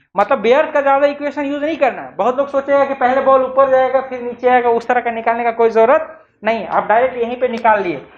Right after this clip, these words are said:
यहीं से set कर दो coordinate। Set कर दिया coordinate, पता चला यहाँ पे velocity ऊपर, यू dash positive ले लिया प्लस फ़ाइव, ए ड-, ए क्या लिया नीचे की ओर तो माइनस ले लिया, B डैश कितना होगा वो मुझे पता चल जाएगा खुद ब-, खुद positive है या negative है। समझ में आ रहा है कि नहीं?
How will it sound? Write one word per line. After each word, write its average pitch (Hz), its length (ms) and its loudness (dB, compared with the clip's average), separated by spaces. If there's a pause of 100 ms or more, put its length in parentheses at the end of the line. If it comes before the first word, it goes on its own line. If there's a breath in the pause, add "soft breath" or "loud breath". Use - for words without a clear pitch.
(240 soft breath)
यहीं 208 200 0
से 247 120 -6
set 233 260 -4
कर 214 120 -4
दो 196 100 -4
coordinate। 151 400 -4
Set 202 220 -4
कर 220 160 0
दिया 226 160 2
coordinate, 233 520 -2 (460 loud breath)
पता 196 180 2
चला 240 240 2
यहाँ 233 320 0
पे 262 80 -4
velocity 220 500 -4
ऊपर, 233 420 0
यू 170 120 -4
dash 202 260 0
positive 196 360 -6
ले 240 100 4
लिया 247 160 2
प्लस 247 320 -2
फ़ाइव, 269 180 0 (600 soft breath)
ए 190 140 2
ड-, 208 200 -2
ए 226 100 2
क्या 262 180 2
लिया 233 160 -2
नीचे 202 280 -6
की 247 100 -4
ओर 233 120 4
तो 190 100 0
माइनस 208 380 0
ले 247 100 0
लिया, 262 180 -2
B 175 220 -6
डैश 254 220 2
कितना 262 280 -2
होगा 254 240 4 (300)
वो 185 120 -4
मुझे 196 180 -4
पता 240 240 0
चल 269 180 -2
जाएगा 262 240 2
खुद 247 120 -4
ब-, 262 300 -6
खुद - 180 -6
positive 226 340 0
है 254 80 6
या 254 80 4
negative 240 420 0
है। 240 60 -6 (200)
समझ 208 140 2
में 240 80 2
आ 254 60 2
रहा 285 100 2
है 285 60 0
कि 311 80 -8
नहीं? 311 160 -2